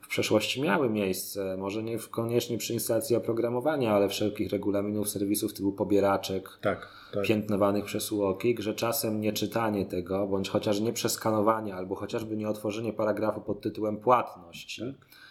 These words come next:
Speaker 1: czy czas trwania umowy okazuje się zgubny, bo ja kliknę, zapoznałem się, zaakceptowałem, a potem się okazuje, że zawarłem wiążącą umowę, która obliguje mnie do płatności przez dwanaście miesięcy.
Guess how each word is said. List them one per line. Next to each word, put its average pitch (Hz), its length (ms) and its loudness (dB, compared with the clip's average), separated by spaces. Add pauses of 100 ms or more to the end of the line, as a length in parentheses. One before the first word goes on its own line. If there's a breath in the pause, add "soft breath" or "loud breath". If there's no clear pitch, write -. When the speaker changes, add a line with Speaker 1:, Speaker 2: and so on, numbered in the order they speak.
(160 loud breath)
Speaker 1:
czy - 100 -8
czas 104 200 0
trwania 107 380 0
umowy 101 380 4
okazuje 123 400 4
się 127 140 -2
zgubny, 123 460 0
bo 92 280 -2 (420 loud breath)
ja 104 120 4
kliknę, 107 500 2
zapoznałem 101 840 2
się, 110 160 -2
zaakceptowałem, 98 840 0
a - 40 -4
potem 117 180 -4
się 117 140 0
okazuje, 104 400 2
że 107 80 0
zawarłem 107 420 4
wiążącą 104 420 0
umowę, 101 260 0
która 107 180 2
obliguje 101 380 4
mnie 104 80 2
do 101 100 2
płatności 117 480 0
przez 92 180 -2
dwanaście 90 440 -2
miesięcy. 87 460 -2